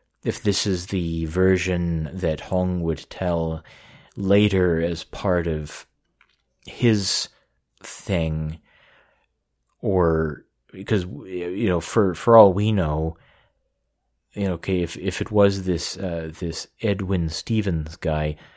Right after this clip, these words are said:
you know, he handed out a tract and on to the next guy. He probably didn't know who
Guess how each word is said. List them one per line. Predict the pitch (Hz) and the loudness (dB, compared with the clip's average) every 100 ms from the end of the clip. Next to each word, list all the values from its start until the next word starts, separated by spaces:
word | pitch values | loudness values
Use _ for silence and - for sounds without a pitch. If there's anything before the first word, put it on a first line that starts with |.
| _ - _ _ _ _ - | _ -20 _ _ _ _ -14
you | - 135 | -2 2
know, | |
he | 127 139 127 | 6 6 6
handed | 110 117 117 110 | 6 4 6 6
out | 104 | 6
a | 101 | 4
tract | - 95 90 - - | 0 0 0 -2 -4
and | 85 82 80 | -4 -4 -6
on | - 92 104 | -2 -2 0
to | 98 | 0
the | |
next | 92 110 - - | 0 -2 -4 -6
guy. | 73 - 87 | -6 -6 -10
He | - 113 87 - _ _ | -14 -14 -14 -16 _ _
probably | - 87 90 104 92 95 | -8 -2 0 0 -2 -2
didn't | 92 95 95 | -2 -2 0
know | 92 98 95 | 2 2 0
who | - 87 82 | -2 -2 -2